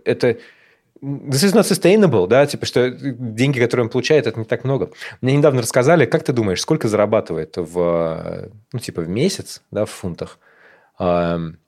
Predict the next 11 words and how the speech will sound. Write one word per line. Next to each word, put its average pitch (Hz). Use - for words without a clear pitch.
этот, 104
э, 90
барабанщик 98
группы 104
Кукс? -
Ну, 117
смотри, 160
скажем 156
так, -
скажем 107
так. -